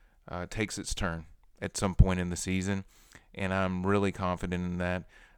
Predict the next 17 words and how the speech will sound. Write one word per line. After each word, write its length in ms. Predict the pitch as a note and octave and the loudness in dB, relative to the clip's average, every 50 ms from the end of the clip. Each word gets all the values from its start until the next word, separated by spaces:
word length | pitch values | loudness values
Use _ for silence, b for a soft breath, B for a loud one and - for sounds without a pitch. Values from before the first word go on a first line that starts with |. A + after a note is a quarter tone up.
| B | B
Uh, 140 | - - E2+ - | -12 -10 -8 -6
again, 260 | F2+ F2 F2+ F#2+ F#2 | -6 -4 -2 -2 -2
if 120 | F2 F2 | -2 -4
you 80 | F#2+ F2+ | -4 -2
read 140 | F#2 F#2+ E2+ | -2 -2 -2
the 60 | F2 | -2
notes 240 | F2+ F2 D#2+ - - | -2 -4 -4 -6 -8
of 80 | - | -10
this 120 | D#2+ D#2 - | -10 -6 0
podcast, 560 | - F#2 F#2+ F#2+ - G#2 G2+ F#2+ F#2 - - - | 0 2 2 0 -2 -2 -4 -4 -4 -6 -10 -12
I'm 120 | F#2 E2 | -10 -8
a 80 | E2+ E2 | -8 -8
statistics 560 | - - - - - G2+ F#2+ - - - - | -8 -10 -10 -10 -10 -10 -8 -8 -10 -10 -6
professor 480 | - G2+ F#2 - F#2 G2 - - G2+ | -6 -6 -4 -4 -4 -4 -6 -6 -6
at 80 | G2 F2 | -6 -6
a 80 | F2 E2 - - | -8 -10 -12 -12
university, 680 | - G2 F#2 F2+ F2 F#2+ G2 G#2 - - - A2+ A2 - | -8 -6 -6 -4 -2 0 -2 -2 -2 -2 -4 -4 -4 -6